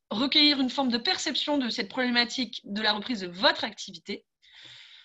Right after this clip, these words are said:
Suite au déconfinement, j'aborde ma reprise d'activité très sereinement, zen,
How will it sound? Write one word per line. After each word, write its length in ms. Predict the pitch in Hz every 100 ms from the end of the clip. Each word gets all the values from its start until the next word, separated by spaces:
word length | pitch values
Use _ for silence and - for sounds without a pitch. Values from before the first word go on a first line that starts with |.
| _
Suite 220 | - 392 392
au 60 |
déconfinement, 600 | 339 320 294 285 302 370 392 381
j'aborde 440 | 220 247 302 330 330
ma 120 | 262
reprise 300 | 269 - 277
d'activité 760 | 285 - 269 254 247 208 190 _ _
très 240 | - 311
sereinement, 720 | 311 294 254 240 226 226 359 - _ _ 156
zen, 520 | 151 165 185 196